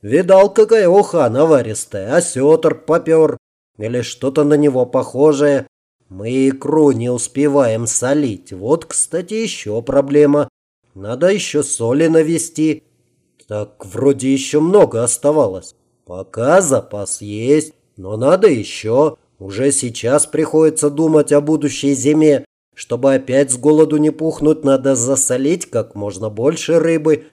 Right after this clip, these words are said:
Пока что это наша основная еда. По-другому такую ораву не прокормить. Поля засеваем помаленьку.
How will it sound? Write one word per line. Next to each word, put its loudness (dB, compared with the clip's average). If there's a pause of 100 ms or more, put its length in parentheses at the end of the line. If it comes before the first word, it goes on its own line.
(260)
Пока -2
что -4
это 2
наша 2
основная 0
еда. -2 (360)
По-другому 2
такую 2
ораву 4
не 2
прокормить. 0 (840)
Поля -2
засеваем 0
помаленьку. 2